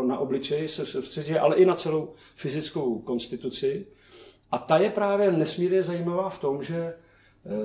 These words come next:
v základním, v základním rastru má asi milion znaků, který ten typolog musí umět nějak jaksi zachytit, odhadnout a uvidět.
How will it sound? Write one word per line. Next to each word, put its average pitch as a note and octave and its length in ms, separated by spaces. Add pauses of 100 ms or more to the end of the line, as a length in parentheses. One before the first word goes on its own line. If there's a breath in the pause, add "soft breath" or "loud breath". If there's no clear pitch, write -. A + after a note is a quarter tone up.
(440)
v A#2+ 100
základním, D3+ 960 (360)
v A#2+ 80
základním E3+ 580
rastru D#3 760
má C#3+ 260
asi D3+ 260
milion F#3 580
znaků, A#2 640 (360 loud breath)
který F3 240
ten F#3 140
typolog F3+ 460
musí F3 320
umět E3+ 320
nějak F3 260
jaksi E3+ 340
zachytit, E3+ 580
odhadnout C#3+ 500
a - 140
uvidět. B2 580